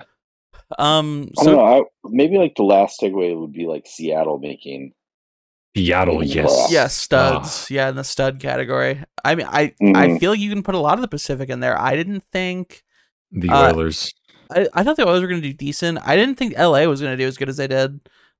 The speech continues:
Speaker 1: Um,
Speaker 2: No, I agree. Yeah.
Speaker 3: Despite their goaltending woes, like, remember the night we were watching Seattle, L A, and it was, like, nine eight or
Speaker 1: y-,
Speaker 3: something
Speaker 1: we were
Speaker 3: like
Speaker 1: doing the
Speaker 3: that?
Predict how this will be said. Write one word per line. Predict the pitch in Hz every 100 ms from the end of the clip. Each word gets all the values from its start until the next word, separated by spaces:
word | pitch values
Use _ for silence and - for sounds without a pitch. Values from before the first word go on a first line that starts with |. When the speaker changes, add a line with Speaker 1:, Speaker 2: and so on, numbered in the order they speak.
| -
Speaker 1:
Um, | 131 131 131
Speaker 2:
No, | 90
I |
agree. | 87 80 80 78 - _ _
Yeah. | 80 90
Speaker 3:
Despite | 95 98 - 101 110
their | 139 80
goaltending | - 92 135 - 87 85 80
woes, | 82 82 78
like, | 87 95
remember | 95 110 104
the |
night | 95 101
we | 98
were | 95
watching | 92 98 101
Seattle, | - - 87 95 98 90
L | 95 90
A, | 101
and | 95 90
it |
was, | 90
like, | 85
nine | 87 90 87 92 98 95 -
eight | 87 - -
or | 113
Speaker 1:
y-, |
Speaker 3:
something | - 113 113 160
Speaker 1:
we |
were | 175
Speaker 3:
like | 185
Speaker 1:
doing | 202
the |
Speaker 3:
that? | 180